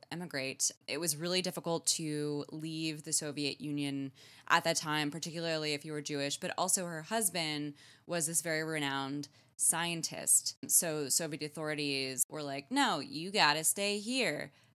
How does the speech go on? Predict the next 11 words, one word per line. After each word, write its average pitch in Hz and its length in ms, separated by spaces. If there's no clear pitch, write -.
We 185 160
need 226 420
your 214 260
brains 190 720
to 175 320
help 185 280
us 190 460
with - 440
our 170 180
Soviet 175 640
agenda." 170 580